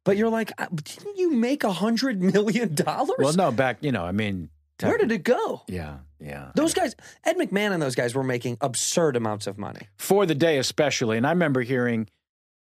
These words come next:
Speaker 2: Ed McMahon, who would like to have a few at lunch,
Speaker 1: Oh, yeah.
Speaker 2: got it into one of his renegotiations to have a limousine twenty-four seven for the rest of his life.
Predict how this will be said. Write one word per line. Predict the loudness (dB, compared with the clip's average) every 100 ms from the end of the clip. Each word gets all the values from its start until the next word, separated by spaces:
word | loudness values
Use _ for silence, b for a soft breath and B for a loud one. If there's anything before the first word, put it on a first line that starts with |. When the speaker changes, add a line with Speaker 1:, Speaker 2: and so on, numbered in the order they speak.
| -4
Speaker 2:
Ed | 0
McMahon, | 0 0 0 2 0 0 -2 -4
who | -4
would | -2
like | -2 -2
to | -2
have | -2
a | -4
few | -4 -4
at | -4
lunch, | -6 -6 -10 -4
Speaker 1:
Oh, | -2
yeah. | 0 -2 -4 _
Speaker 2:
got | 0 2
it | 0
into | 0 0 2
one | 2 0
of |
his | 0 0
renegotiations | 0 0 0 -2 0 -2 -2 -6 -6
to | -6
have | -6 -4
a | -2
limousine | 0 -2 -4 -12
twenty-four | -10 -8 -6 -6 -8
seven | -8 -10 -10 -14 -18 -10
for |
the | -8
rest | -6 -8
of | -14
his | -14
life. | -16 -18